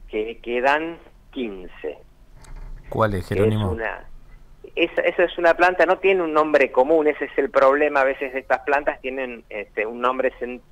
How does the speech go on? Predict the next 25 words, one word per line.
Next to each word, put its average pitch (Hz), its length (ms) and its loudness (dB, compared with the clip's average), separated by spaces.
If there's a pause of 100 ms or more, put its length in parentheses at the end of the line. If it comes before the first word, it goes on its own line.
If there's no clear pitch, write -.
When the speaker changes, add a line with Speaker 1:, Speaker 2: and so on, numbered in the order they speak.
Speaker 1:
eh, 101 220 -8
cien-, 107 220 -10
científico, 151 760 -2
que - 60 -4
es 131 40 2
Speaker 2:
Ajá. 110 100 -2
Speaker 1:
un 113 60 -2
nombre 113 200 -4
un 110 80 -10
poco 113 260 -2
más, 110 180 -4 (400)
más 107 180 0
rebuscado, 120 640 2
que 104 120 -8
se - 140 -16
le 90 80 -14
conoce 107 360 -6
para 117 140 2
la 120 200 0
ciencia, 143 420 -4 (460)
que 107 80 -6
se 107 180 -4
llama 123 280 2
Oxypetalum 127 840 -2
teyucuarense. 90 1080 -4